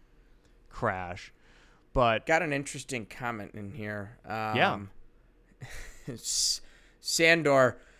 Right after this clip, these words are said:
Speaker 2: says, "Dude on the left has a Russian flag on the board behind him." Um, Sandor, that's very opposite of Russia. That's the nineteen eighty Olympic hockey team that beat the Soviets.
Speaker 1: <laughs>
Speaker 2: Um, and I've got all their autographs on there. So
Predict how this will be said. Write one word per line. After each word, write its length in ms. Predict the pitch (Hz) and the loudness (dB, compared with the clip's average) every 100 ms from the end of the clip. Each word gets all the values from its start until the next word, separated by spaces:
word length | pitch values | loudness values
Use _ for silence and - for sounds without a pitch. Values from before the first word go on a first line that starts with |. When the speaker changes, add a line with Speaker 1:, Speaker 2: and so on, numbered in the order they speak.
| - | -14
Speaker 2:
says, 220 | - 165 135 | 0 2 2
"Dude 240 | 165 185 | 4 8
on 120 | 175 | 8
the 80 | 156 | 8
left 280 | 147 147 - | 6 4 4
has 160 | 156 | 0
a 60 | 131 | 2
Russian 400 | 131 139 - 135 | 0 0 0 -8
flag 420 | - 123 120 120 | -4 0 2 2
on 120 | 117 | -2
the 60 | 107 | -6
board 300 | 98 117 110 | -4 -4 -2
behind 400 | 104 107 110 107 | -6 -4 -4 -4
him." 240 | 107 101 92 - - - | -8 -10 -16 -20 -12 -2
Um, 520 | 120 117 113 107 - | 2 4 2 0 -8
Sandor, 400 | - 170 165 156 | -4 2 4 4
that's 320 | 147 165 160 - | 4 4 4 0
very 420 | 131 151 139 127 | 2 4 4 0
opposite 580 | 127 139 147 - 147 - | -2 -2 -4 -4 -4 -2
of 280 | 139 131 120 | -2 -2 -2
Russia. 440 | 131 123 143 123 123 | -4 -4 -2 -4 -4
That's 220 | 127 - | -8 -6
the 60 | 120 | -6
nineteen 360 | 127 127 127 | -6 -6 -4
eighty 200 | 117 110 | -4 -4
Olympic 380 | 110 113 107 - | -6 -8 -10 -8
hockey 320 | 120 117 - | -4 -4 -4
team 340 | 120 135 127 107 | -10 -8 -8 -8
that 180 | 98 - _ | -10 -12 _
beat 300 | 127 127 131 - - _ - | -4 -4 -6 -16 -20 _ -14
the 80 | 123 | -8
Soviets. 640 | - 131 123 147 143 180 131 | -2 0 4 4 4 0 -2
Speaker 1:
<laughs> 60 | - - - - | -8 -18 -10 -2
Speaker 2:
Um, 400 | 123 120 117 117 | 2 4 2 0
and 100 | 120 | -4
I've 80 | |
got 160 | 113 120 | 0 0
all 100 | 120 | 0
their 120 | 117 | -2
autographs 640 | 104 117 120 120 120 120 - | -2 -2 -2 -2 -2 -2 -2
on 260 | 127 120 120 | -4 -4 -6
there. 320 | 120 123 117 | -6 -6 -8
So 400 | - 98 101 104 | -10 -10 -10 -12